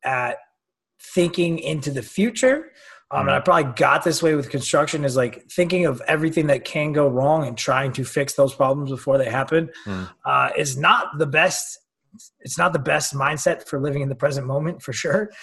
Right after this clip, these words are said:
Speaker 2: <laughs>
Speaker 1: Um, but it did, it did help us at, at that aspect of our,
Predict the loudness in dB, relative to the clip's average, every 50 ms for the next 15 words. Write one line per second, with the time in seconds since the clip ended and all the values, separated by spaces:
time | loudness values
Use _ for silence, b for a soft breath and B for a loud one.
0 | B B -6 B B -6 -2 0 0 2 2 2 2 0 -2 -4 -8 -8 -6 -2
1 | 0 0 0 0 -2 -4 -6 -4 -2 0 0 0 0 -2 -6 -6 -6 -4 -4 -4
2 | -2 0 0 0 0 0 -2 -2 -2 -4 -8 -10 -10 -12 _ _ _ _ -6 -4
3 | -4 -4 -6 -8 -4 -2 0 0 0 0 -2 -4 -6 -6 -6 -8 -8 -8 -10 -10
4 | -8 -6 -4 -4 -4 -4 -6 -10 -14